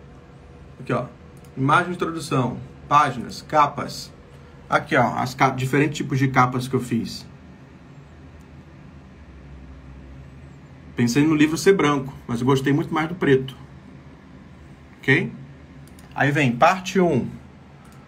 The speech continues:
parte dois. Ó, só da, só imagens de cores. Tudo que tá aqui. Cada imagenzinha dessa, sentar e fazer.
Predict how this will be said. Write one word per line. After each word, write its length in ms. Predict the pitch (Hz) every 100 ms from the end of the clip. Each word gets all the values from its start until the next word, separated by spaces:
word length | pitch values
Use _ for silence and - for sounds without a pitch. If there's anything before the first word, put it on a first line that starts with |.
| -
parte 360 | - 170 185 185
dois. 560 | 160 165 117 - - -
Ó, 260 | 156 120 -
só 260 | - 175
da, 200 | 208 175 -
só 320 | - 185 220
imagens 420 | 202 190 180 175
de 80 | 180
cores. 560 | 185 156 131 113 - - - - - -
Tudo 180 | 170 170
que 100 | 170
tá 120 | 160
aqui. 320 | 147 - 107 95 - - - - - - -
Cada 260 | 180 226 233
imagenzinha 720 | 220 202 190 196 165 180 190
dessa, 500 | 170 165 185 - 220 - - - - - - - -
sentar 400 | - 180 175 156
e 20 | 147
fazer. 380 | 190 175 101